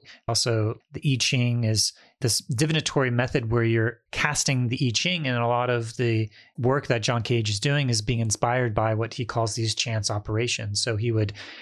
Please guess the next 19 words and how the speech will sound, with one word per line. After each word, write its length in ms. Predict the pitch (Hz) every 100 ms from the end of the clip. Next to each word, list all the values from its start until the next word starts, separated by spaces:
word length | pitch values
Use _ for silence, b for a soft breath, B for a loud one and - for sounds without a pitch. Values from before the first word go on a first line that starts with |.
| B -
cast 260 | 143 -
something 240 | 143 135 127
in 60 |
the 100 | 123
I 340 | 123 135 160 117
Ching, 360 | - 175 165
and 80 | 135
then 100 | 127
whatever 260 | 123 127 117
the 180 | 120 127
answer 260 | 139 131
was, 260 | 110 110 107
that 160 | 127
would 160 | 123 117
be 180 | 117 120
informing 720 | 117 - 127 123 117 113 107 b b b - 123
John 220 | 123 110
Cage's 340 | 123 107 104
work. 360 | 123 151 110